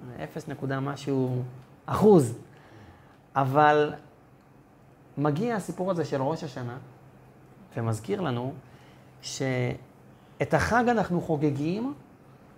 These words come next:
ביום בריאת האדם. הזוהר מספר שכשאדם הראשון נברא, אז העולם כולו היה כבר מוכן לפניו, כמובן. הצמחים והחיות, הכל, הכל נברא לפניו, ואז הוא הגיע וכביכול הכל,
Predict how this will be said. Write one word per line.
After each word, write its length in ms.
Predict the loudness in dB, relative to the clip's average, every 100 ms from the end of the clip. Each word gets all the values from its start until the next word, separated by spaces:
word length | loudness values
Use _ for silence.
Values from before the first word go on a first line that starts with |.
| -20 -20 -20 -8 2
ביום 360 | 4 4 2
בריאת 360 | 2 0 0 -4
האדם. 360 | -4 -2 -2 -4 -8 -16 -20 -20 -20 -20 -20 -20 -20 -8
הזוהר 340 | -4 -2 0
מספר 500 | -2 -6 -8 -6 -6 -6 -10 -18 -16
שכשאדם 600 | -14 -8 -4 -2 -2 -2
הראשון 460 | -4 -4 -4 -4 -4
נברא, 380 | -4 -2 0 -2 -4 -12 -20 -20 -20 -20 -20 -20 -8
אז 160 | -2 4
העולם 340 | 6 4 2 -2
כולו 200 | -4 -2
היה 140 | -4
כבר 240 | -4 -2 0
מוכן 420 | 0 -2 -2 0
לפניו, 400 | -2 -4 -10 -12 -10
כמובן. 440 | -8 -4 -2 -2 -6 -14 -20 -16 -12 -10 -12 -16 -20 -20 -20 -20 -20
הצמחים 680 | -12 -12 -6 -4 -4 -4 -6
והחיות, 680 | -6 -10 -10 -6 -4 -4 -6
הכל, 320 | -2 2 2
הכל 200 | 0 -2
נברא 300 | -4 -2 -2
לפניו, 520 | -2 -6 -8 -6 -2
ואז 280 | 0 0 -2 -6
הוא 140 | 0 2
הגיע 320 | 2 0 -2
וכביכול 520 | -4 -4 -4 0 0
הכל, 220 | 2 2